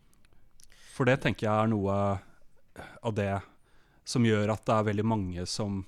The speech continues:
eh, holdt på å si, er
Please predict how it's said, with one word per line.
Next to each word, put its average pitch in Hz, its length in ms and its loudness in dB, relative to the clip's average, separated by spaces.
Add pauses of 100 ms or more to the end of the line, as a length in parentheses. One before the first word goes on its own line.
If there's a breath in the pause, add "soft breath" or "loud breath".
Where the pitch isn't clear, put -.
(760 soft breath)
eh, 92 1200 -10 (600 soft breath)
holdt - 140 -10
på - 60 -4
å 101 60 -2
si, 110 160 -2
er 104 260 -4